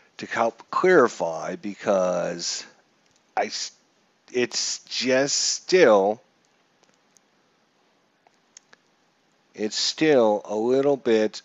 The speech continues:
um, you know, a little bit confusing, even for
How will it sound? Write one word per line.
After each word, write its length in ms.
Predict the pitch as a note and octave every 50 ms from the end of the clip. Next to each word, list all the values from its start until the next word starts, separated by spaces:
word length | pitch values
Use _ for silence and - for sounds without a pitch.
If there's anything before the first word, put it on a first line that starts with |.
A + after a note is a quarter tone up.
| _ -
um, 680 | F#2 F#2+ F#2+ F#2+ F#2 F#2 F#2 F2+ F#2 F#2 F2+ F2+ F2+ - _ _ _ _ _ _ _ _ _ _ _ _ _ _ _ _ _ _ _ _ _
you 160 | - G#2+ A2 G#2
know, 280 | G2+ F#2+ F2+ F2 E2 _ _ _ _ - _ _
a 80 | - A2
little 240 | B2 D3+ F#3 G3+ G#3+
bit 340 | F3+ G3 G3 F#3 - - - _ _ _ _ _ _ _ -
confusing, 760 | - F3 D#3 - - E3+ C#3 A2 - - E2 D#2 - - - _ _ _ _ _ -
even 300 | G#2+ A#2 B2 B2 C3 B2+
for 400 | A2+ - - A#2+ A#2+ A#2 G#2+ -